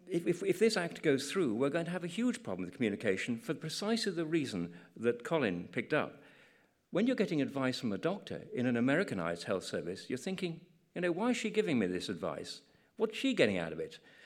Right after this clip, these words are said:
In other words, communication is based on trust. But if your doctor refers you for a cataract operation, you think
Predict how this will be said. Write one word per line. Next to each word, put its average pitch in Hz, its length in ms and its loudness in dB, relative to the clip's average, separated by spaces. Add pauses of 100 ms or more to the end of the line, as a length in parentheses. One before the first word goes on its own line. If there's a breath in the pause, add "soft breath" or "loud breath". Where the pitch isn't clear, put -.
(220 loud breath)
In 170 80 2
other 185 100 4
words, 185 200 2
communication 208 640 2
is 139 100 -2
based 135 340 0
on 131 140 0
trust. - 480 -4 (320 soft breath)
But - 180 2
if - 360 2 (240)
your 104 200 2
doctor 156 300 0
refers 120 480 2
you 104 140 2
for 104 180 2
a 101 40 2
cataract - 500 -2
operation, 98 480 0
you 98 80 -4
think 107 220 -2